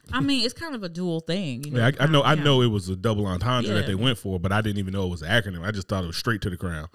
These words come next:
Speaker 1: Yeah.
Speaker 2: But, um, I think it's, it's crazy, but yeah, we, we s-, still got work to do in this country. Like that,
Speaker 1: Yeah.
Speaker 2: like, while people wild surprised, like, "Oh, it's this, is that." This dude don't kn-, like, you gotta understand, like, this judge who probably said something about it. I would imagine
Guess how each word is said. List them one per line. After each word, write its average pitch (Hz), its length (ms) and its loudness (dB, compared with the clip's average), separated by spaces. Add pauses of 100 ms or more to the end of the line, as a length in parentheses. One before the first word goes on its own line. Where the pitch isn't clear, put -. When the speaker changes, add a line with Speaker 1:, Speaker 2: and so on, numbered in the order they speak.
(300)
Speaker 1:
Yeah. 151 180 -14
Speaker 2:
But, 127 100 4
um, 123 440 0
I 135 80 -4
think 180 180 -6
it's, - 160 -10 (120)
it's 156 140 -4
crazy, 175 380 0
but 92 280 -10 (1700)
yeah, 92 200 -4
we, 92 160 -6 (140)
we 101 60 -10
s-, - 120 -12 (500)
still - 240 -6
got 131 140 -4
work 92 140 -4
to 101 60 -10
do 90 140 -8
in 82 60 -12
this 90 100 -12
country. 85 300 -10
Like 90 260 -6
that, 117 140 0
Speaker 1:
Yeah. 147 380 -8
Speaker 2:
like, 117 120 2
while 113 120 2
people 147 260 2
wild 123 240 0
surprised, 120 340 -4
like, 127 100 -12
"Oh, 190 280 -2
it's 165 100 -6
this, 170 220 -4
is 165 120 -8
that." 196 220 -2 (640)
This 226 180 -2
dude 214 260 0
don't 170 260 0
kn-, 156 120 -6
like, 139 240 2
you 170 100 -4
gotta 165 260 -2
understand, 117 760 -6
like, 95 180 -8
this 127 160 -4
judge 113 540 -2
who 113 120 -2
probably 120 280 -2
said 113 200 -6
something 104 200 -6
about 98 240 -4
it. - 100 -14
I 110 80 -2
would 143 140 2
imagine 123 840 -2